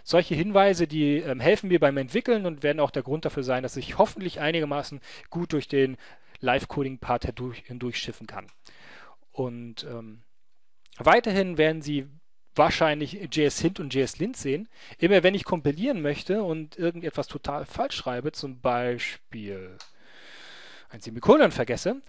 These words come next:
dann meldet sich dieses Tool und, ähm, weist mich darauf hin und lässt es erst gar nicht zu, dass ich die Applikation starte. J S Hint und J S Lint, ähm, kann man sich als Visual Studio Extension downloaden. Das ist bei mir hier unter Add-ins,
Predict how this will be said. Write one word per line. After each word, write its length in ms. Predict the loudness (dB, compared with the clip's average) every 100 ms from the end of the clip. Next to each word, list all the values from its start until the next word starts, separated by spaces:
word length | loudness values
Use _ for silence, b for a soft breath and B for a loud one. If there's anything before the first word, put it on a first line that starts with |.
| b
dann 280 | 6 6 6
meldet 300 | 6 6 4
sich 160 | -2 -8
dieses 340 | -6 -6 -6
Tool 320 | -4 0 0 0
und, 600 | 2 2 2 -6 -8 -4
ähm, 380 | -2 -2 -4 -10 -16 -20 0
weist 260 | 4 4 2
mich 80 |
darauf 260 | 0 0 2
hin 180 | -2 -2
und 380 | -8 -10 -10 -14 -16
lässt 220 | 0 0 0
es 100 | -4
erst 140 | -2
gar 140 | -2
nicht 140 | -2 -6
zu, 180 | -6 0
dass 180 | 0
ich 80 | -2
die 120 | -8
Applikation 540 | -8 -6 -10 -10 -12 -12
starte. 380 | -12 -12 -14 -20 b b
J 140 | 0
S 120 | 2 2
Hint 300 | -2 -2 -6
und 240 | -8 -2
J 120 | -2
S 160 | -2 -2
Lint, 300 | -2 -2 -10 B B B -2
ähm, 400 | 0 0 -2 0
kann 160 | 2
man 100 | 2
sich 220 | 0 -4
als 160 | -6 -4
Visual 240 | -4 -2
Studio 360 | -2 -4 -2 0
Extension 520 | 0 0 -4 -4 -6
downloaden. 520 | -4 -4 -4 -4 -4
Das 160 | -6 -8
ist 100 | -6
bei 160 | -2 -2
mir 220 | 0 -2
hier 240 | -2 -2
unter 420 | -2 -6 -4 -4 -6
Add-ins, 520 | -8 -6 -8 -10